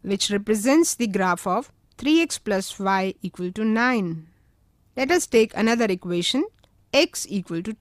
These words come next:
two. We will make a table, point is two, five, another point two minus two. After plotting these two points, when we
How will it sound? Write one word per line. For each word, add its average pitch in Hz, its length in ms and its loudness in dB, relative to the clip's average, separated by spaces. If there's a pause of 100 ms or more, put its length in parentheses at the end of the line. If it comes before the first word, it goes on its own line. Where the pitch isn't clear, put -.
two. 359 280 4 (680)
We 202 100 -4
will 196 140 2
make 190 260 0
a 190 60 -2
table, 254 640 2 (560)
point 196 480 -2
is 254 320 -2 (180)
two, 349 420 4
five, 202 680 0 (460)
another 262 340 0
point 190 460 -2 (340)
two 349 380 4 (100)
minus 254 500 2
two. - 280 -6 (720)
After 220 280 0
plotting 277 600 4
these 262 240 4
two 226 180 -2
points, 180 460 -4
when 196 260 0
we 202 320 -4